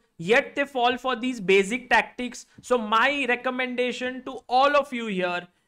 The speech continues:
is learn tactics very well in chess, guys. Study them well. Try to get these,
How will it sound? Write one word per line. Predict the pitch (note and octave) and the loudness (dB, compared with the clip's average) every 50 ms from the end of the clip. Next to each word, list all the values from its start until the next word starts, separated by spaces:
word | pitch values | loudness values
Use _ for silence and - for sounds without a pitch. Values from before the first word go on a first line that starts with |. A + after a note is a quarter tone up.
| _ - | _ -12
is | G3 A3 A#3+ A3+ G3+ | -8 -8 -8 -8 -8
learn | G3 G3 F#3+ G#3+ A3+ B3 C4 C4 C4 B3+ - - | -10 -4 -2 0 2 2 2 0 -2 -4 -2 0
tactics | A3+ G#3+ G#3+ - _ - B3 A#3+ A#3+ - - | 0 0 0 -2 _ -10 -10 -10 -10 -12 -12
very | E3+ E3+ A3+ A3+ A3 A#3+ B3 B3 | -6 -4 -4 -2 -2 -2 -4 -4
well | A3 A3+ A3+ A#3 A#3 | -2 -2 -2 -2 -2
in | A#3 A3+ A3 A3+ | -4 -6 -6 -4
chess, | - A3+ G#3+ G#3 G#3 - | -2 -2 -2 -2 -4 -4
guys. | F3+ F#3+ F3+ F#3+ F#3 F3 | -2 -2 0 0 -2 -6
Study | - - _ - A#3+ A#3+ A3+ C4 C#4 | -8 -8 _ 0 2 2 2 0 -2
them | B3+ C4 C4 C4 B3+ C4 B3+ - _ _ _ _ A2 - - - | 0 0 0 0 0 -4 -8 -14 _ _ _ _ -20 -18 -14 -4
well. | E3 F#3+ G#3+ A3+ A#3 A3+ A#3 - - _ _ - | 0 2 4 4 4 2 -2 -6 -10 _ _ -4
Try | A3 G#3+ A3 A#3+ B3 | -2 0 2 2 0
to | C4+ B3+ | -2 -4
get | G#3 G#3 A#3 A#3+ A#3+ A#3+ - _ _ _ | -4 -2 -2 -2 -2 -4 -8 _ _ _
these, | - A#3+ B3 B3 A#3 - - - _ | -10 -8 -8 -8 -8 -12 -14 -18 _